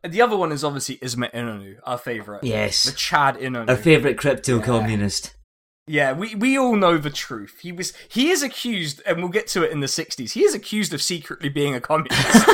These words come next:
Speaker 2: <laughs>
Speaker 1: which is incredible. But, so Ismet Inonu, we're gonna talk about him a lot in future episodes, because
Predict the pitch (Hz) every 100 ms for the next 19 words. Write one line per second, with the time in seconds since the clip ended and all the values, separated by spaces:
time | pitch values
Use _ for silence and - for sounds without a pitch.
0 | - 262 415 - - _ - - - 208
1 | 196 190 - 254 170 156 160 - _ -
2 | - - - - _ 156 180 - _ _
3 | _ _ _ _ - - 202 226 233 214
4 | 202 196 185 156 180 202 196 - 185 160
5 | 160 131 151 127 107 117 135 - 113 107
6 | 113 - 104 95 - 98 127 127 139 117